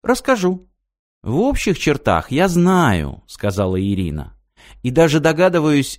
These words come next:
чего от тебя хотят ключники". "Да?" удивился Мартин. Он уже рассказал Ирине все свои приключения,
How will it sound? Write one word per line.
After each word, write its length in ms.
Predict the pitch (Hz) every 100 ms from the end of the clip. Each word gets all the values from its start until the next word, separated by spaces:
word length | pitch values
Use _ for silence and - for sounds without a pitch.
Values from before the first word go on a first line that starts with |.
| -
чего 400 | - 131 156 165
от 240 | 123 -
тебя 280 | - 123 139
хотят 400 | - 117 135 -
ключники". 840 | - 151 120 - 87 76 - - _ _ _ _ _ _ _ _ _
"Да?" 640 | 90 90 98 113 170 254 -
удивился 560 | 98 98 104 92 82 95
Мартин. 480 | 92 87 82 71 - - - - -
Он 180 | 135 143
уже 220 | 123 139
рассказал 640 | 135 - 147 135 151 104 101
Ирине 420 | 117 135 139 117
все 240 | - 120
свои 280 | - 113 117
приключения, 880 | - 127 135 139 - 180 151 131